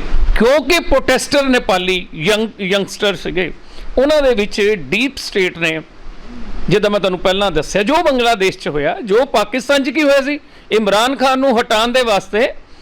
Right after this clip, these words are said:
ਉਹਨਾਂ ਦੇ ਆਰਮੀ, ਅ, ਹੈੱਡ ਆਫਿਸ ਦੇ ਉੱਪਰ ਹਮਲੇ ਕਰਾਤੇ ਗਏ, ਲੋਕੀ ਉੱਥੇ ਲ-, ਉਹੀ ਸੇਮ ਪੈਟਰਨ ਤੁਸੀਂ ਦੇਖੋ ਬਿਲਕੁਲ ਇਕੁਅਲ ਹੈ। ਔਰ ਇਹਦਾ ਬੈਨੀਫਿਟ ਕਿਹਨੂੰ,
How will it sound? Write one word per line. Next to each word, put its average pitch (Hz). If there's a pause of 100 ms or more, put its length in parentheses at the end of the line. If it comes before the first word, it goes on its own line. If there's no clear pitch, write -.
(180)
ਉਹਨਾਂ 254
ਦੇ 277
ਆਰਮੀ, 247
ਅ, -
ਹੈੱਡ 220
ਆਫਿਸ 254
ਦੇ 262
ਉੱਪਰ 247
ਹਮਲੇ 240
ਕਰਾਤੇ 226
ਗਏ, 220
ਲੋਕੀ 220
ਉੱਥੇ 226
ਲ-, 214
ਉਹੀ 302
ਸੇਮ 302 (680)
ਪੈਟਰਨ 285
ਤੁਸੀਂ 320
ਦੇਖੋ 320
ਬਿਲਕੁਲ 320
ਇਕੁਅਲ 240
ਹੈ। 131 (720)
ਔਰ 269
ਇਹਦਾ 302
ਬੈਨੀਫਿਟ 226
ਕਿਹਨੂੰ, 294